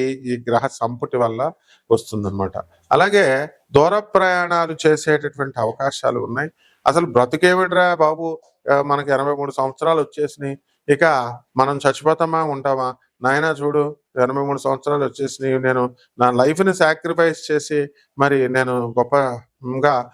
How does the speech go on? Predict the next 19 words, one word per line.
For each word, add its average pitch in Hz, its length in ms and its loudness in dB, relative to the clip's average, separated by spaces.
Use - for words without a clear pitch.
సన్యాసిని 160 520 0
అయిపోయాను, 147 400 0
అసలు 131 200 -4
ఈ, 131 200 -4
ఈ - 40 4
జీవితంలో 151 600 2
నాకు 127 180 0
నెక్స్ట్ 127 300 -4
జన్మ 147 280 -2
వస్తుందా, 135 600 -4
లేకపోతే 131 460 -4
మోక్షం, 139 480 0
ముక్తి 131 260 -6
ఏమన్నా 131 400 0
నాకు 120 260 -8
వస్తుందా 131 420 -4
లేదా 123 240 -2
చూడు 127 400 -4
అని 117 140 -4